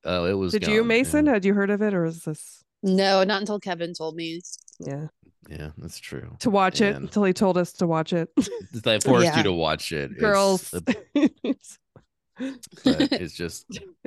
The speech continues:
Speaker 1: it's, it's beautiful, yeah. And then she, it doesn't work
Speaker 2: <laughs>
Speaker 1: with her shovel. It doesn't work out.
Speaker 2: No.
Speaker 1: She does get caught. It's so sad, but
Speaker 2: It is. I
Speaker 3: <laughs>
Speaker 2: mean,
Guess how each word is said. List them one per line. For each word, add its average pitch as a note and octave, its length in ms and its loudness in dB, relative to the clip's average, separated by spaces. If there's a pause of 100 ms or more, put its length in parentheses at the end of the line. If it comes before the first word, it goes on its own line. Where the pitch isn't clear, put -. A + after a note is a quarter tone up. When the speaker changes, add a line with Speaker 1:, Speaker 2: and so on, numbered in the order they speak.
(240)
Speaker 1:
it's, G#2+ 280 -8
it's B2+ 200 -2
beautiful, B2+ 540 -6
yeah. F#2 140 -6 (180)
And E2+ 140 -8
then F2+ 460 -6
she, F#2 340 -8
it G#2+ 120 -2
doesn't C3 340 2
work G#2+ 300 2 (160)
Speaker 2:
<laughs> - 140 -8
Speaker 1:
with F#2+ 200 0
her F#2 120 0
shovel. D#2 720 -4
It F2 120 -10
doesn't E2 580 -6
work C#2 320 -10
out. B1 240 -6
Speaker 2:
No. - 120 -10
Speaker 1:
She E2 220 -8
does D2 240 -8
get D#2+ 240 -8
caught. C2 400 -4 (140)
It's D2+ 180 -10
so D#2+ 300 -2
sad, A1+ 400 -6 (340)
but C2+ 340 -8 (200)
Speaker 2:
It G#3 100 -4
is. A3+ 320 -2
I A#3+ 40 2
Speaker 3:
<laughs> - 20 2
Speaker 2:
mean, D#3 300 -12